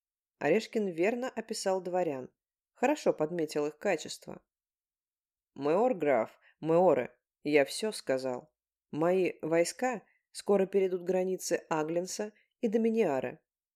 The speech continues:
Мне надо быть с ними, решайте. Идёте со мной или выберете иное?» Граф Мивус оторвал взгляд от карты. «Я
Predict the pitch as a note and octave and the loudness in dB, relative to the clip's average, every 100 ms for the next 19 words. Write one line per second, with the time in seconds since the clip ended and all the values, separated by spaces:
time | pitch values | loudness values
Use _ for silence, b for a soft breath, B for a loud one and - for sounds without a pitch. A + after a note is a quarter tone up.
0 | _ D#3 D#3 E3 E3 D#3+ D#3+ D#3+ D#3+ G3 | _ -2 2 4 4 4 2 0 -2 -6
1 | F#3 C#3 C3+ - D#3 F3 - C3+ B2+ - | -4 -4 -6 -2 -2 -2 0 0 0 -8
2 | C3+ _ _ _ _ _ E3+ E3 D#3 D3+ | -14 _ _ _ _ _ -4 0 0 0
3 | D3+ C#3+ D3+ G#3 C4 _ _ _ _ - | -2 -2 -2 -2 -4 _ _ _ _ -6
4 | E3+ E3 F3 F3 E3+ _ _ _ _ - | -2 0 2 0 -2 _ _ _ _ -4
5 | F#3+ G3 F3+ F#3 - G3 - G#3 F3+ C3 | 0 2 2 0 0 -4 -2 -2 0 -2
6 | B2+ B2+ _ _ _ _ _ _ _ _ | -4 -8 _ _ _ _ _ _ _ _
7 | _ _ _ _ D3+ D#3 D#3 - F#3+ A3+ | _ _ _ _ -4 0 0 -2 -4 -2
8 | G#3+ - b b b - D#3 E3 D#3+ F#3+ | -4 -8 b b b -8 0 0 2 0
9 | G3+ F3+ D#3+ D#3 D#3 - - - C3+ - | -2 -2 0 0 -2 -8 -8 -6 -8 -8
10 | - - _ _ _ _ _ _ _ _ | -16 -20 _ _ _ _ _ _ _ _
11 | _ _ _ _ - G3+ F#3+ F#3+ F#3+ | _ _ _ _ -4 -2 0 0 -4